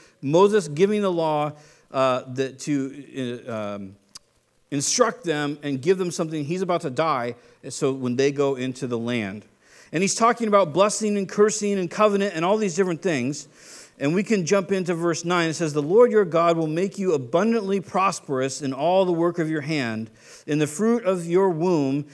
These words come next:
and in the fruit of your cattle, and in the fruit of your ground." Who's that to? Israel.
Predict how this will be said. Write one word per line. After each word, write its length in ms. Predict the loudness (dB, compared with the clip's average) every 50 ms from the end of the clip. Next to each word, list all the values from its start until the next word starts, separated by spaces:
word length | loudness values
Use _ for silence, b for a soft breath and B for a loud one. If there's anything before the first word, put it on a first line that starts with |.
| B B B
and 160 | -2 -2 0
in 60 | 0 0
the 60 | -2
fruit 300 | -2 0 2 4 4 4 4
of 100 | 4 2
your 100 | 0 -2
cattle, 480 | -2 -2 0 2 2 4 4 4 2
and 80 | 2 2
in 60 | -2
the 60 | -4 -2
fruit 240 | 2 2 4 4
of 80 | 4 2
your 100 | -2 -2
ground." 440 | -2 0 0 0 0 0 -2 -4 -8 -14 _ _ _ _ b b b b b b b b b b b b
Who's 200 | 0 2 2 4
that 220 | 4 4 2 2
to? 280 | 0 2 2 2 2 0 -4 -12 -20 -20 b b b b b b b b b b b _ _ _ _ _ _ _ _ _ _ _ _ _ _ _ _ _ _ _ _ 0
Israel. 600 | 2 4 4 4 4 4 4 4 2 0 -2 -6